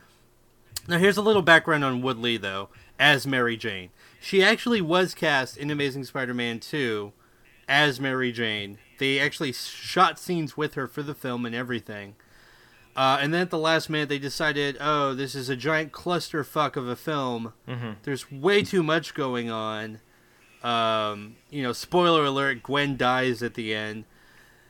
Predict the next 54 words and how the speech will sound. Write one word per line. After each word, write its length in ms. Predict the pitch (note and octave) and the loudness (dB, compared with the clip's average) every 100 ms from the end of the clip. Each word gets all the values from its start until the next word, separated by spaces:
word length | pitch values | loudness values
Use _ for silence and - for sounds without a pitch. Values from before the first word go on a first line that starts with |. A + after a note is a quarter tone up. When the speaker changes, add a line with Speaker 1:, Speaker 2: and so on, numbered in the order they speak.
| _ _ | _ _
Speaker 1:
Uh, 340 | C3 B2 A#2 A2+ C#3 | 0 2 2 -2 -4
we, 220 | E3+ D3 | -4 -2
we 120 | E3 | -6
can't 340 | D3+ F#3 F3+ C3 | -2 0 0 0
have 280 | C3 D#3+ C#3 | 2 2 2
him 180 | C#3+ | -2
jumping 400 | B2 C#3 C3 C3 | -2 -4 -2 -2
into, 760 | B2 A#2+ - C#3+ - F3 B2+ A2+ | -2 -4 -4 -4 2 2 2 -6
<laughs> 60 | _ | _
you 180 | D3 C3 | -8 -4
know, 340 | B2 A#2 A2+ - _ | -4 -4 -8 -12 _
into 520 | C3+ C3 - B2 A#2 G#2+ | -8 -8 -2 -2 -2 -4
bed, 340 | A#2 A#2+ A2+ | -2 -2 -4
so 120 | B2+ | -8
to 80 | A2 | -10
speak, 220 | - A#2 | -6 -6
with 120 | A#2 G#2 | -6 -6
Mary 240 | A2 A2 | -4 -4
Jane 260 | A2 A2 G2+ | -4 -6 -8
so 160 | G#2+ | -12
quickly. 380 | - A#2+ A2 G2+ - - | -10 -10 -8 -12 -14 -10
So 120 | E3+ | 0
they 140 | F#3 | 2
cut 220 | F#3 G#3 F#3+ | 4 2 4
her 140 | F3+ | 6
out 160 | D#3 C3+ | 4 2
of 80 | |
the 60 | A2+ | -4
film. 560 | - G3+ G3+ A2+ F#2+ G2 _ - - - _ _ _ - | -4 -2 -2 -2 -8 -16 _ -20 -20 -20 _ _ _ 0
But 240 | E3 D#3 | 0 0
now 440 | D3+ F#3+ A#3 A#3 | 0 6 8 8
that, 280 | E3+ D#3 C#3+ - C#3+ | 8 2 2 -4 -6
uh, 380 | C#3+ C3+ B2+ A#2 _ | -2 0 0 -2 _
Spidey's 440 | - - E3+ E3 C#3 | -20 2 2 2 -2
going 200 | D#3 C3+ | -2 0
back 220 | C#3+ B2+ | 0 -2
to 80 | C3 | -2
Marvel 600 | C3 F#3 E3 C#3 C3+ B2 | 2 4 4 0 -2 -2
and 180 | B2+ B2 | -4 -2
they're 80 | |
gonna 100 | B2+ | -2
be 60 | B2 | -2
doing 160 | B2+ C3 | -2 -4
the 60 | |
Spectacular 500 | A2+ B2+ D3 C3+ B2 | -6 -6 -6 -4 -6
Spider-Man, 640 | A2+ F3+ F#3+ C#3 A#2 A#2 A#2 | -6 -2 -2 -2 -2 -4 -6
she 200 | - G3+ | -4 0
actually 260 | G3+ - E3+ | 0 0 -2
has 140 | C3 | 0
gone 180 | D#3+ D3+ | 0 0
on 180 | C#3+ C3 | -2 -2
record 320 | F3 D#3+ B2+ | -4 -4 -4
and 160 | A#2+ | -4
said, 460 | A2+ D3 C3+ B2 A2+ | -6 -4 -2 -4 -8